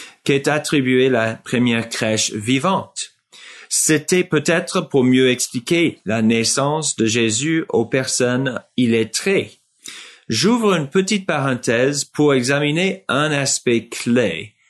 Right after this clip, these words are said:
de la crèche, parce que c'est la date de naissance de Jésus. Pourquoi on mettrait la crèche, euh, le vingt-cinq décembre ?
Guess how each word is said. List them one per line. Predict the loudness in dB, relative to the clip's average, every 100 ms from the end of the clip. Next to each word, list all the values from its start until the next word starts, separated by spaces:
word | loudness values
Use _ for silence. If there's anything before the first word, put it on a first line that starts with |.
| _
de | -4
la | 0 0 -2
crèche, | -4 -2 -2 -6 -8 -8 -12 _ _ _ _
parce | -4 -2
que | 0 0 0 -2
c'est | -2 0 0 -2 -2
la | -2 -2
date | -2 -4 -4 -8
de | -4 0
naissance | 2 0 -2 -2 -2 -2 -4 -6
de | -2
Jésus. | -2 0 0 0 -2 -4 _ _ _ _ _ _ _ _ _ -16 -16 -4
Pourquoi | -2 0 0 2 2 -2 -2
on | 0
mettrait | 0 -2 0 2
la | 2 -2
crèche, | -6 -2 -2 0 -2 -4 -8 _ -20 _
euh, | -2 2
le | 2
vingt-cinq | 0 -2 -2 -2 -2 -2 0
décembre ? | 0 0 0 0 -2 -6 -12